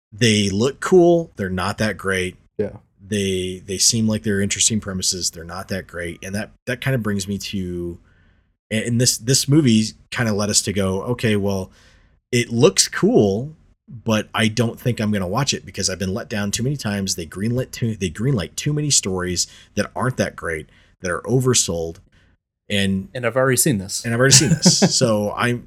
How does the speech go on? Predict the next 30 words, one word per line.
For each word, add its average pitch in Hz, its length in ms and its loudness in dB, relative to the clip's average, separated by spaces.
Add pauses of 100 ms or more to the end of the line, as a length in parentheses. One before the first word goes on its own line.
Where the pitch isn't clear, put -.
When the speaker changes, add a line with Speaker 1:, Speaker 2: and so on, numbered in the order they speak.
(180)
Speaker 1:
I 117 80 0
think 151 240 0
I'm 139 140 4
good. 107 420 0
I 101 140 -2
might, 104 400 0
maybe 147 300 4
I'll 123 100 2
watch 117 240 -2
it - 80 -4
someday 113 300 0
when 110 140 2
I'm 87 100 0
bored 117 400 -4
and 98 100 -6
I'm, 92 240 -2
and 95 100 -6
I 90 60 -2
can't 101 220 -6
think 95 100 -6
of 90 80 -12
something 85 220 -10
to 80 40 -14
watch. - 280 -14 (500)
Uh, 90 460 -2
it's - 160 0
not 139 100 4
s-, - 180 0
eh, 120 100 2 (240)
listeners, 135 280 6